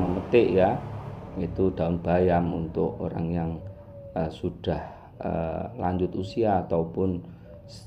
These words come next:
eh, lima puluhan ke atas ya, itu adalah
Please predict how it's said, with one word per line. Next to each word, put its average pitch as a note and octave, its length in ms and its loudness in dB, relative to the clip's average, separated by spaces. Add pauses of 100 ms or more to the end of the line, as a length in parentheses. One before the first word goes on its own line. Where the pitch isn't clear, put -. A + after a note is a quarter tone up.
(160)
eh, E2 480 0
lima F2 320 2
puluhan F#2 320 2
ke - 160 -2
atas A#2+ 320 4
ya, F2+ 240 4
itu F#2+ 240 0
adalah F2+ 640 2